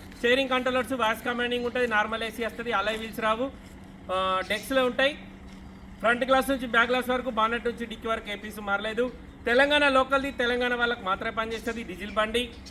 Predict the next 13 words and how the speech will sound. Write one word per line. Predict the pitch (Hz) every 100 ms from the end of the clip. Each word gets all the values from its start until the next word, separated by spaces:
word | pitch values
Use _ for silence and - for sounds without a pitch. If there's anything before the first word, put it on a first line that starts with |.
| -
లీటర్కు, | 311 233 247 233 247 226 - - - 160
ఆ, | 170
నైన్టీన్ | 185 226 247 254
ట్వంటీ | 247 226 240
మైలేజ్ | 214 214 240 226
ఇస్తుంది. | 226 240 262
టాటా | 254 220 220 254
నెక్సాన్ | 247 220 226 254 247 190
ఎక్స్ఎం | 185 240 233
వేరియంట్ | 233 226 214
ఇది, | 220 240
వైట్ | 196 202 208 240
కలర్, | 240 262